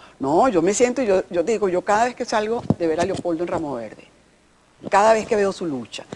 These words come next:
cada vez que leo su for-, que veo su por-, su fortaleza, su compromiso, si yo lo admiraba antes por su vocación de servicio,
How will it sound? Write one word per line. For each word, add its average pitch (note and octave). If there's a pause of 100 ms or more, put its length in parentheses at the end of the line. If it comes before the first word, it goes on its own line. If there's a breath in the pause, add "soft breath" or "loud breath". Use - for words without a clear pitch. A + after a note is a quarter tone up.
(360 loud breath)
cada A3
vez G#3
que G#3
leo G3
su G3+
for-, F#3+
que F3
veo E3
su E3
por-, E3+
su -
fortaleza, C#3 (400 soft breath)
su -
compromiso, F3 (180)
si -
yo D#3
lo F#3
admiraba F#3
antes D3
por D3
su -
vocación C3+
de E3+
servicio, D#3+